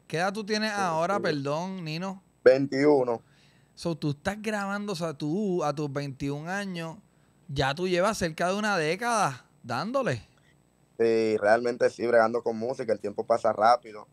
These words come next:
Speaker 1: ¿Tú te sientes como un veterano?
Speaker 2: ¿A nivel de qué?
Speaker 1: A nivel de estar familiarizado con componer, a, a, al nivel de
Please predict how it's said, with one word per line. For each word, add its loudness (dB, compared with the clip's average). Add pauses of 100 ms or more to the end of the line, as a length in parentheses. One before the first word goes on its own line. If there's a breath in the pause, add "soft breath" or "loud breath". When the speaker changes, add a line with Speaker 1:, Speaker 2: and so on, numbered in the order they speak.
(440)
Speaker 1:
¿Tú -4
te 0
sientes -2
como -2
un -4
veterano? 0 (2250)
Speaker 2:
¿A 4
nivel 4
de -2
qué? -6 (540 soft breath)
Speaker 1:
A 2
nivel 0
de 0
estar -2
familiarizado 0
con -4
componer, 0
a, 2
a, -2
al -2
nivel -2
de 2